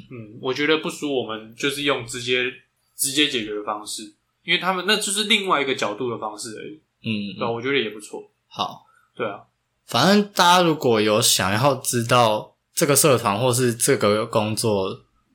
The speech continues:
Speaker 2: 稍微细节一点的内容的话，我觉得我们之后再讲好了。
Speaker 1: 我以为你要
Speaker 2: 那总之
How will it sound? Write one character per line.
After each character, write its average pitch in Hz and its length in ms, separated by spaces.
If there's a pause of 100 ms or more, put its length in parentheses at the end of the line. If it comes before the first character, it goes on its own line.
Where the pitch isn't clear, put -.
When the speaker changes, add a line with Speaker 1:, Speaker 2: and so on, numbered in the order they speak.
(220)
Speaker 2:
稍 147 260
微 123 120
细 123 220
节 104 180
一 101 60
点 95 200
的 110 80
内 104 60
容 90 160
的 98 80
话， 95 180
我 95 80
觉 107 120
得 120 80
我 120 40
们 98 140
之 101 100
后 98 140
再 98 200
讲 - 260
好 - 240
了。 - 140 (200)
Speaker 1:
我 180 60
以 180 80
为 - 0
你 - 20
要 160 60
Speaker 2:
那 143 240
总 - 0
之 156 400